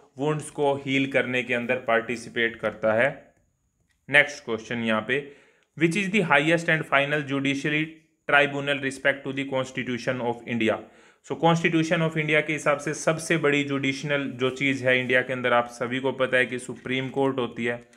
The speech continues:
सुप्रीम कोर्ट के बाद में आपके हाई कोर्ट्स होते हैं, ठीक है। हाई कोर्ट्स टोटल हैं कितने इंडिया के अंदर? पच्चीस हैं। एक से ज़्यादा स्टेट के भी हाई कोर्ट, एक हाई कोर्ट हो सकता है, कोई दिक्कत नहीं है,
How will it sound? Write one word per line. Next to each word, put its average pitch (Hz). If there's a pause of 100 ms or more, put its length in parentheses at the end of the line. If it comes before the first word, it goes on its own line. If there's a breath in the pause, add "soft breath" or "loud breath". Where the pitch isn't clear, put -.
(380 soft breath)
सुप्रीम 139
कोर्ट 135
के 135
बाद 120
में 123
आपके 117
हाई 110
कोर्ट्स 123
होते 113
हैं, 110 (160)
ठीक 147
है। 113 (420 loud breath)
हाई 127
कोर्ट्स 139
टोटल 127
हैं 123
कितने 127
इंडिया 123
के 120
अंदर? 120
पच्चीस 123
हैं। 127
एक 123
से 127
ज़्यादा 117
स्टेट 120
के 131
भी 120
हाई 117
कोर्ट, 120
एक 123
हाई 120
कोर्ट 117
हो 117
सकता 117
है, 113
कोई 120
दिक्कत 117
नहीं 117
है, 117